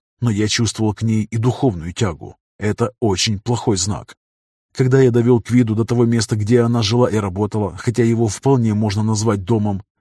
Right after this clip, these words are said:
я остановился и точно так же, как Моня совсем недавно, протянул руку для пожатия. Попрощались сухо. Мне удалось взять под контроль это глупое тело и удержаться от поцелуев на прощание.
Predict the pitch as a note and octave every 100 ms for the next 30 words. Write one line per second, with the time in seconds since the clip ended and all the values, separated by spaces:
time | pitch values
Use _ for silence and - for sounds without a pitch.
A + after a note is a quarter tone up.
0 | - C3+ B2+ C3+ A#2+ F2 D2 - - -
1 | A2 C#3+ B2+ A2 - B2+ A2 - - G2+
2 | A2 G#2+ - A2+ - A2 A2 A2 G#2 G#2
3 | F2+ - A#2+ C3+ D3+ B2 B2 A#2+ A2 A2
4 | G#2+ F2+ D2+ - G#1 - _ _ - A#2
5 | A#2+ G#2+ C3 A#2+ A#2+ - F#2 F#2 A1+ -
6 | _ - C#3 C3 C#3 D3+ C#3+ G#2+ E2 E2
7 | A2 - A#2+ A#2+ A2 B2+ B2 A#2 A2+ A#2
8 | B2 G#2 A2 A2 - C#2+ A1+ - - C3+
9 | C#3+ C3+ B2 F#2 E2+ G#2+ - A2+ A2+ A#2
10 | A2 G2 G#2 A2 - F2 C2 C2+